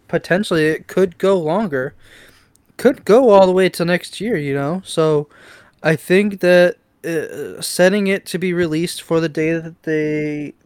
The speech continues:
they want, um, would probably be the better idea anyway. Um, I just think, um,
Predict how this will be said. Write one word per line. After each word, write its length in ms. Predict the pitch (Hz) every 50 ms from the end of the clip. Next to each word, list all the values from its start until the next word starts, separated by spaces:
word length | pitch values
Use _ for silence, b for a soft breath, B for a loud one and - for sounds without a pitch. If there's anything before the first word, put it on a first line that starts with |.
| _ _ _ _
they 160 | - 160 151
want, 420 | 143 139 151 175 180 156 147 151 - _ _ b b b b b b b b b b _ -
um, 460 | 151 147 147 143 143 139 143 151 - _ _ _ _
would 200 | - 156 156 -
probably 440 | - - 156 170 196 214 196 185 170
be 200 | 156 147 165 170
the 100 | 151 151
better 320 | 139 139 147 156 160 160 160
idea 400 | 156 151 143 156 151 151 139 151
anyway. 500 | 165 202 247 202 156 139 139 135 135 b b b b b b b b b _ -
Um, 600 | - 160 156 156 156 151 147 143 143 143 143 135 _ _ _ _ _ _ _ _ _ _ _ _ _ _ _ _ _ _ _ _ _ _ _ _ _ _ _ _ _ _
I 140 | - 151 165
just 280 | 147 165 180 175 - -
think, 300 | 175 170 170 156 - - 165
um, 520 | 165 160 160 160 156 156 156 156 160